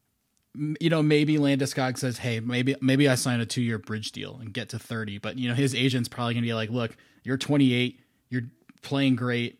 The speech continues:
Uh, you're probably at your, your peak. You're gonna want term. It's not about the money right now. This is, I want a five-year deal. I want security. I've got a family. You know, I wanna be in the N H L till I'm at least thirty-three, thirty-four." And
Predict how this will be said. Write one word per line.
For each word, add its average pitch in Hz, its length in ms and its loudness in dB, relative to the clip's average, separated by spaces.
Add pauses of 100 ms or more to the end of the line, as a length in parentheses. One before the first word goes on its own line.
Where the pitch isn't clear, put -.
(140)
Uh, 110 260 -10
you're 113 120 -6
probably 120 480 -2
at 113 100 -6
your, 110 140 -10 (260)
your 113 140 -8
peak. 117 360 -6
You're 120 200 -4
gonna 120 180 -2
want 110 320 -6 (240)
term. 110 480 -4 (340)
It's - 200 -12
not 139 120 0
about 139 220 2
the 127 60 -2
money 117 240 0
right 107 180 -8
now. 104 220 -12 (540)
This 139 180 -4
is, 135 200 0
I 127 60 -2
want 139 180 2
a 120 40 0
five-year 131 580 0
deal. 120 300 0
I 113 60 -2
want 113 260 -6 (160)
security. 131 760 0
I've 110 80 -4
got 110 160 -4
a 104 40 -10
family. 123 580 -2 (340)
You 123 80 -4
know, 120 100 -2
I 117 120 -2
wanna 156 180 2
be 131 160 2
in 127 80 2
the 120 100 0
N 123 120 -2
H 123 160 -4
L 120 260 -2
till 127 220 -4
I'm 117 120 -4
at 110 60 -8
least 131 380 0
thirty-three, 117 480 -2
thirty-four." 107 680 -10 (360)
And 110 340 -6